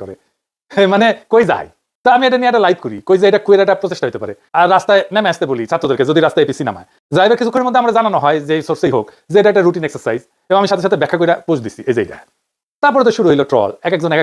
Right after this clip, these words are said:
কথা কয়, ইন্টারেস্টিং হইতেছে। যেমন কেউ কেউ কইতেছে আমার থেকে লোক আসে নাই, যদিও আমি ব্যাখ্যা করে দিছি যে এটা আর্মি থেকে জানানো হয়েছে যে এটা রুটিন, এটা এক্সারসাইজ, রোটেশন হইতেছে। তো কয় যে, "আমার ডাকে লোক আসে নাই," তো ভালো কথা। আবার একই লোক আমারে কয় যে, "আমি মবস্টার," তা আমার কথায় যদি লোক না আসে, তাহলে আমি মব কেমনে তৈরি করি?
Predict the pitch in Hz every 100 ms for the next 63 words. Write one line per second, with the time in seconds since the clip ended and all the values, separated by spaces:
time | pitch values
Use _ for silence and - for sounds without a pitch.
0 | 117 107 104 98 _ 214 220 220 208 196
1 | 190 185 190 214 208 202 170 175 156 185
2 | 202 202 160 135 104 - _ - 202 220
3 | 196 208 196 226 196 175 170 180 175 185
4 | 165 - 147 165 170 165 160 143 127 135
5 | 131 123 123 113 _ - 131 117 147 127
6 | 110 90 85 _ _ 156 165 175 180 127
7 | 101 - _ _ _ - 185 196 220 208
8 | 202 175 190 214 226 175 120 - 196 185
9 | 139 104 - _ 180 208 240 269 214 202
10 | 208 185 147 156 175 143 - - - 131
11 | 180 190 180 175 165 147 120 113 - -
12 | 170 180 151 175 165 135 113 104